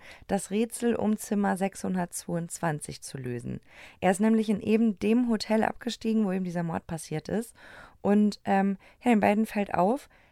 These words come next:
dass es kein Zimmer sechshundertzweiundzwanzig gibt, zumindest nicht offiziell. Und die beiden wittern eine spannende Geschichte und machen sich auf die Suche nach der Wahrheit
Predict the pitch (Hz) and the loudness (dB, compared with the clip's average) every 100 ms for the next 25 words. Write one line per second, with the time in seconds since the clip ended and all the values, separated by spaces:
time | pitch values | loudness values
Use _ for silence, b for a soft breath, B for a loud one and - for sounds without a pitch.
0 | - 202 196 247 - - 185 196 220 - | -2 -2 0 -6 -6 0 2 2 -2 -4
1 | 185 214 190 196 - 196 214 - - 170 | 0 0 -2 -4 -4 -2 -2 -4 -4 -2
2 | 185 - 180 180 202 - 262 185 - - | -2 -4 -6 -6 -8 -6 -4 -4 -6 -6
3 | 190 196 190 196 185 175 - 170 220 262 | -2 -2 -4 -6 -8 -10 -2 2 2 0
4 | B B B - 214 202 214 220 220 208 | B B B 0 0 2 2 4 4 0
5 | 220 233 208 - 202 208 196 185 - 214 | 0 0 -2 -2 -2 -2 -2 -6 -6 -6
6 | - 262 202 196 196 196 214 - 185 202 | -4 0 0 0 -2 -6 -6 -8 -8 -6
7 | 202 196 190 - 160 160 190 220 269 - | -4 -4 -4 -4 -2 2 2 0 -4 -6